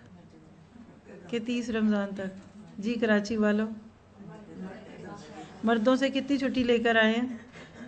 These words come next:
कल परसों बात हो रही थी ना, कि हमारे husbands कह रहे हैं कि अब हमें तो ये उनतीस रमज़ान को मिलेंगी। मैंने कहा, "ये भी उनका ख्याल ही है, लेकिन अभी ना बताइएगा ये बात।"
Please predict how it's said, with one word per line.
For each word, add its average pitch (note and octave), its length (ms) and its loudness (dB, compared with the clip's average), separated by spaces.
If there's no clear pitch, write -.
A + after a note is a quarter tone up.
कल A3 220 2
परसों A3+ 320 0
बात G#3+ 220 4
हो A3 100 2
रही C4+ 140 4
थी C4 160 0
ना, B3 120 2
कि A3+ 40 2
हमारे A3+ 280 4
husbands A#3 420 2
कह A#3+ 160 4
रहे A#3+ 120 6
हैं C4 80 2
कि C4 80 2
अब B3 140 4
हमें A3 300 4
तो A#3 140 0
ये A#3+ 280 6
उनतीस A#3+ 460 2
रमज़ान A#3+ 440 6
को A3+ 120 4
मिलेंगी। G3 520 4
मैंने A3+ 240 2
कहा, C4 120 2
"ये C4+ 120 4
भी C4+ 140 2
उनका B3+ 220 6
ख्याल A3 300 6
ही G3+ 80 6
है, F#3+ 160 2
लेकिन A3+ 180 4
अभी A#3 200 4
ना A#3+ 100 4
बताइएगा G#3 520 6
ये G3+ 140 4
बात।" F#3+ 240 -2